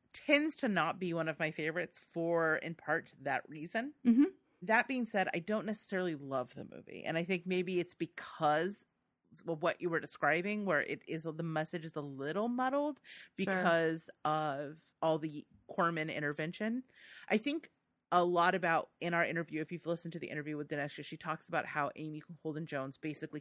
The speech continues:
Speaker 1: kicked the door open for women directors and like herself.
Speaker 2: Yeah.
Speaker 1: And so I can't help but have a lot of respect for that. But it's not necessarily one that I would return to,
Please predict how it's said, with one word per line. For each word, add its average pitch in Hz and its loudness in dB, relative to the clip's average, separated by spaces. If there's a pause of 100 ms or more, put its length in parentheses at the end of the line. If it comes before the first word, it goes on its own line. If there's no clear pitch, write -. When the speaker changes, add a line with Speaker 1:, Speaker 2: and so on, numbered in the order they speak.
Speaker 1:
kicked - -12
the 151 -6
door 131 0
open 208 -4
for 185 -2
women 151 -4
directors 156 -6
and 147 -8 (200)
like 143 -4
herself. 147 -2
Speaker 2:
Yeah. 175 -4 (480)
Speaker 1:
And 190 2
so 214 4
I 190 6
can't 185 2
help 139 0
but 151 0
have 135 -2 (160)
a - -4
lot 131 0
of 85 -8
respect - -8
for - -8
that. - -2 (160)
But 285 4
it's 311 2
not 415 6
necessarily 320 2
one 185 2
that 160 2
I 151 6
would 143 -4
return 127 -6
to, - -10